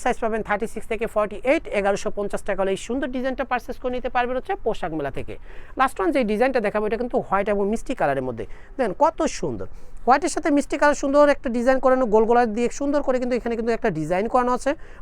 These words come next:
ব্লক প্রিন্টের উপরে কিন্তু ম্যানুয়াল এমব্রয়ডারি কাজ করানো, নিচে দামানটাও কিন্তু অনেক সুন্দরভাবে কিন্তু ম্যানুয়াল এমব্রয়ডারি কাজটা করানো আছে। স্লিপটা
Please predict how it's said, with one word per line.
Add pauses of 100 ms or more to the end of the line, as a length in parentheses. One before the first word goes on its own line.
ব্লক
প্রিন্টের
উপরে
কিন্তু
ম্যানুয়াল
এমব্রয়ডারি
কাজ
করানো,
নিচে
দামানটাও
কিন্তু (160)
অনেক (100)
সুন্দরভাবে
কিন্তু
ম্যানুয়াল
এমব্রয়ডারি
কাজটা
করানো
আছে। (380)
স্লিপটা